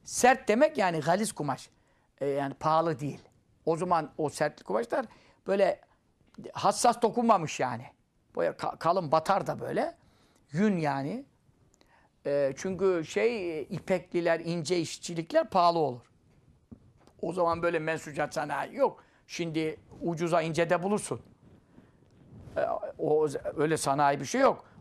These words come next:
Onun için hızlı dokurlarsa böyle yani basit dokumalar olursa o çok kalın, sert olur, batar. Tüyler diken diken olur.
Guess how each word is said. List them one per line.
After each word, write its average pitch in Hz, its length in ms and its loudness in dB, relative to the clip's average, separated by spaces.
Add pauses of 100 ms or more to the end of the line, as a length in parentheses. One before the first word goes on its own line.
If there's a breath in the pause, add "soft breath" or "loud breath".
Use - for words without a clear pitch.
Onun 214 180 2
için 226 280 0 (360 soft breath)
hızlı 220 380 0
dokurlarsa 196 600 4
böyle 156 400 4
yani 143 340 -2
basit 226 340 2
dokumalar 165 480 2
olursa 254 300 0
o 247 80 2
çok - 240 -2
kalın, - 340 -2
sert - 380 -4
olur, 170 420 -4
batar. 127 300 -4 (560 soft breath)
Tüyler 139 400 -4
diken 135 280 -4
diken 131 200 -6
olur. 202 240 -4